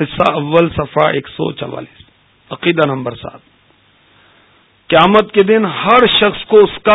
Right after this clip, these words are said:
نام اعمال دیا جائے گا، نیکوں کے دہنے ہاتھ میں، بدوں کے بائیں ہاتھ میں۔ کافر کا سینہ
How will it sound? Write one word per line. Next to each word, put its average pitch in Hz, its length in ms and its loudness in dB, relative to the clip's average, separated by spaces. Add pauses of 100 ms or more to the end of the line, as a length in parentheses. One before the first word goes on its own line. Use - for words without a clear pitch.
نام 190 360 4
اعمال 214 760 6
دیا 180 220 4
جائے 131 220 -4
گا، - 140 -20 (2250)
نیکوں 202 460 4
کے 185 180 2
دہنے 160 420 2
ہاتھ 202 320 4
میں، 220 240 -2 (580)
بدوں 180 360 4
کے 185 200 0
بائیں 139 300 -2
ہاتھ 117 280 -8
میں۔ - 140 -20 (720)
کافر 202 440 2
کا 220 140 2
سینہ 226 520 2